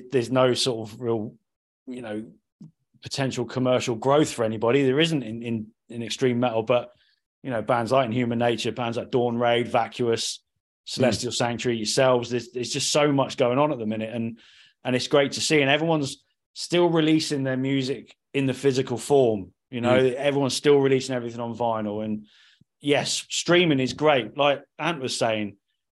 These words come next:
Speaker 1: you know, you go on Twitter and there's this huge community and everyone's saying, "I've been listening to this today, I've been listening to that today." You know, it's, it's instant now. On the day of release, you've got it.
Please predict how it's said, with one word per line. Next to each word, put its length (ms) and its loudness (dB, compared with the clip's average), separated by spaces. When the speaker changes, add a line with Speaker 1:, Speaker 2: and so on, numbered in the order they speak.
Speaker 1:
you 80 -8
know, 80 -2
you 160 -4
go 160 4
on 100 2
Twitter 360 0
and 100 -4
there's 160 -4
this 160 -6
huge 220 -2
community 260 -2
and 80 -2
everyone's 320 -2
saying, 160 -2
"I've 80 -6
been 100 -4
listening 300 -2
to 80 -8
this 220 0
today, 200 -4
I've 80 -2
been 120 -8
listening 320 -6
to 100 -8
that 220 -2
today." 320 -8
You 80 -6
know, 100 2
it's, 220 0
it's 220 -2
instant 340 -2
now. 240 0
On 80 2
the 80 0
day 240 4
of 80 0
release, 400 0
you've 160 -2
got 200 4
it. 140 -10